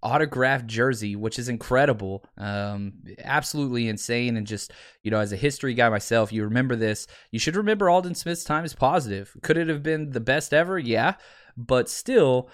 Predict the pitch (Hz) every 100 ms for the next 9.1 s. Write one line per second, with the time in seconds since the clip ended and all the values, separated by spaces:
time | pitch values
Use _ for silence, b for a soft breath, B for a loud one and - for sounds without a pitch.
0 | B B 113 113 110 107 - 156 156 127
1 | 147 - 127 123 - - 107 - 117 110
2 | 101 101 95 - 113 113 120 127 151 165
3 | - 139 139 123 120 110 127 113 117 113
4 | 117 107 104 123 139 117 B B - 127
5 | 127 120 117 117 117 113 107 - 117 110
6 | - 110 117 113 104 98 107 107 - 98
7 | 98 107 131 139 147 120 104 - 104 98
8 | 92 - 160 160 123 104 - 104 98 90
9 | -